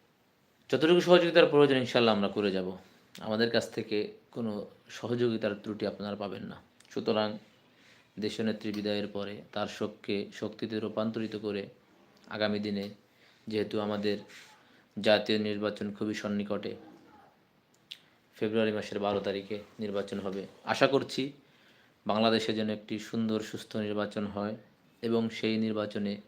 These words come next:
যারা অংশগ্রহণ করবেন তাদের সকলের জন্য নিরপেক্ষভাবে তারা কাজ করতে পারে। বিশেষ করে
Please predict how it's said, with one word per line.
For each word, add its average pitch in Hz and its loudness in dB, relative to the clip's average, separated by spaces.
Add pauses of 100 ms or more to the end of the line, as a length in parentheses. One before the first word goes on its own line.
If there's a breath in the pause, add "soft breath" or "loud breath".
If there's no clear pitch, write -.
(440 soft breath)
যারা 101 0
অংশগ্রহণ 101 -4
করবেন 101 -6 (640 soft breath)
তাদের 123 6
সকলের 135 6
জন্য 117 2 (300)
নিরপেক্ষভাবে 113 0 (220)
তারা 104 -6
কাজ 98 0
করতে 110 -4
পারে। 107 0
বিশেষ 104 -6
করে 101 -2